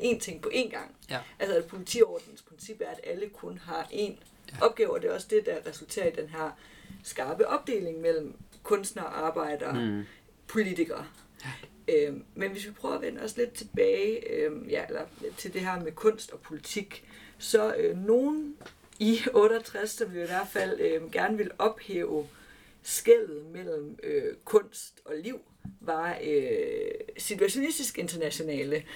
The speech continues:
Speaker 2: Mm.
Speaker 1: øhm, som du skriver en del om også i den nye, eller som du har udgivet nogle manifester af i
Speaker 2: Mm.
Speaker 1: den her avantgarde, øh, manifestbog. Altså, jeg tænker, det er i hvert fald et godt eksempel på, som også kommer ind i Tanja Øvrums,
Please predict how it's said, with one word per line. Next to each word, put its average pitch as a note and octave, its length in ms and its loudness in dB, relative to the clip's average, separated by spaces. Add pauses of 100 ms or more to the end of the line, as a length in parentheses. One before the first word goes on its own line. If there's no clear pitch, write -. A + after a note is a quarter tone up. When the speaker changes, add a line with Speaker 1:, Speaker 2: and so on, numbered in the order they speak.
Speaker 2:
Mm. A#2 260 -2
Speaker 1:
øhm, F#3 220 -2
som F#3+ 220 -4 (140)
du A#3+ 360 -2 (140)
skriver C4 500 2
en - 160 -10
del G#3+ 180 2
om F#3+ 120 -2
også F#3+ 220 -6
i F#3+ 40 -12
den F#3 120 -6
nye, F#3+ 200 -6
eller - 140 -4
som D#3+ 140 -10
du F3 60 -2
har F3 80 2
udgivet G3 320 -2
nogle D#3 220 -4
manifester E3+ 480 0
af - 320 -2
i D3+ 120 -4
Speaker 2:
Mm. E3 100 2
Speaker 1:
den E3 160 -2
her E3+ 200 -6
avantgarde, F3+ 840 -4 (100)
øh, D3 280 -6
manifestbog. E3+ 800 -2
Altså, A3 220 0
jeg G#3 80 0
tænker, B3+ 180 2
det C4+ 160 -6
er C#4 60 -6
i A#3 40 -10
hvert A#3+ 160 0
fald A#3 120 -6
et A3 60 -8
godt A#3 160 2
eksempel A3+ 380 2
på, F#3 180 -8
som F3+ 140 -8
også F#3 240 -4 (400)
kommer G3 240 0
ind G3+ 180 2
i F3 60 -6
Tanja E3+ 260 -4
Øvrums, F#3+ 460 -2